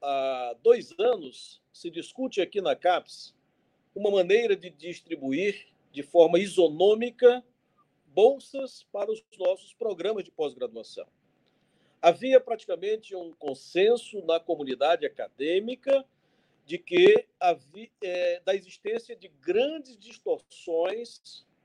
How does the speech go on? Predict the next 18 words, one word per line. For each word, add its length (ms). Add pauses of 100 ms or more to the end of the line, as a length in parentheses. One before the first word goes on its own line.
(100)
na 260
distribuição 640
de 100
bolsas 600
nos 140
programas 500
do 100
país. 640 (1600)
Posso 240
lhe 120
dizer 280
uma 180
coisa, 340
Camila: 380
não 300 (100)
havia 840 (460)
um 200
modelo 760